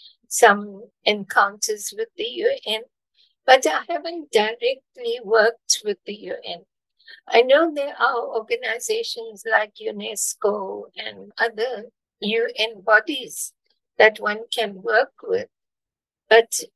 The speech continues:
I haven't actually worked there. I'm working more at a local level and trying to do things at a local level. But if there is a grouping, and I feel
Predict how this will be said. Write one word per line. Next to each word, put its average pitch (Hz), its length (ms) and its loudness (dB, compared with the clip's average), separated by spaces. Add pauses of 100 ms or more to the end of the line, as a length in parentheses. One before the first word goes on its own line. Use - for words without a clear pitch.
I 262 400 2
haven't 226 400 -8 (140)
actually 208 460 -4
worked 196 280 -6 (140)
there. 196 220 -4 (140)
I'm 202 280 -2
working 214 540 -2
more 214 360 -2
at 208 220 -6
a 196 100 -10
local 214 380 -8
level 214 640 -4 (360)
and 208 240 2
trying 208 440 -2
to - 120 -10
do 202 220 -6 (160)
things 208 540 -6
at 190 200 0
a 196 60 -12
local 190 400 -8
level. 214 580 -14 (400)
But 226 220 8 (160)
if - 460 -2 (100)
there 453 200 2 (100)
is 240 260 -4
a 202 100 -6
grouping, 208 680 -8 (140)
and 208 120 -8
I 208 160 -2
feel 269 580 -6